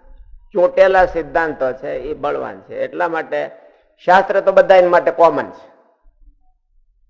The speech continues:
શંકરાચાર્યને માટે કોમન, રામાનુજાચાર્યજીને માટે કોમન, આપણે સ્વામિનારાયણ સંપ્રદાય હોય, વલ્ભાચાર્યનો સંપ્રદાય હોય, એ બધા એના માટે શાસ્ત્રમાંથી જ કાઢવાનું પડે.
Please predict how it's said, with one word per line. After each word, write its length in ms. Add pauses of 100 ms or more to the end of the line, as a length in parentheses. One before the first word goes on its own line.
(460)
શંકરાચાર્યને 680
માટે 260
કોમન, 540 (640)
રામાનુજાચાર્યજીને 1080
માટે 320
કોમન, 540 (480)
આપણે 220
સ્વામિનારાયણ 480
સંપ્રદાય 540
હોય, 220
વલ્ભાચાર્યનો 720
સંપ્રદાય 540
હોય, 300 (440)
એ 60
બધા 220
એના 120
માટે 240
શાસ્ત્રમાંથી 640
જ 60
કાઢવાનું 420
પડે. 140